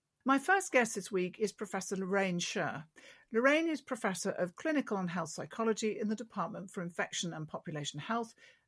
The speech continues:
and head of the Health Psychology Unit. She's got a very varied research portfolio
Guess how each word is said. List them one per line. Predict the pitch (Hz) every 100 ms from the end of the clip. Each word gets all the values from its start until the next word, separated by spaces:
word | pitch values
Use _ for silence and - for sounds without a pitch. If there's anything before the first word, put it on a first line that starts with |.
| -
and | 277
head | - 233
of | 226
the | 185
Health | 202 180
Psychology | 175 185 175 190 165 160
Unit. | 151 143 131 - - _ - -
She's | - 262 226
got | 262
a | 262 - -
very | 294 269 208
varied | 208 185 170 151
research | 156 226 208 -
portfolio | 214 202 220 208 202 190